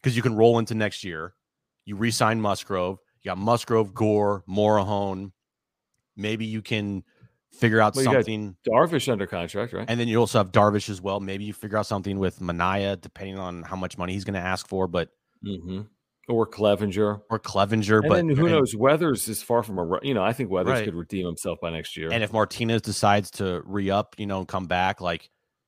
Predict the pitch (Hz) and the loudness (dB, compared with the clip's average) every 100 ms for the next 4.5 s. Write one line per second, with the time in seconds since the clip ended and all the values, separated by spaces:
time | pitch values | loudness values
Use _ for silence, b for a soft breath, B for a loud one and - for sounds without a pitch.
0 | _ _ _ 131 123 120 123 - - 110 | _ _ _ -6 -2 2 2 0 -8 -4
1 | 107 113 - - 101 90 85 78 _ _ | 0 0 0 -6 -4 -2 -4 -8 _ _
2 | _ - 113 - - - 104 110 123 113 | _ -10 -8 -8 -10 -10 -4 0 2 2
3 | 107 90 - 85 73 - _ _ _ - | 0 -4 -8 -12 -12 -20 _ _ _ -10
4 | 165 113 104 - - | -4 -4 -4 -8 -20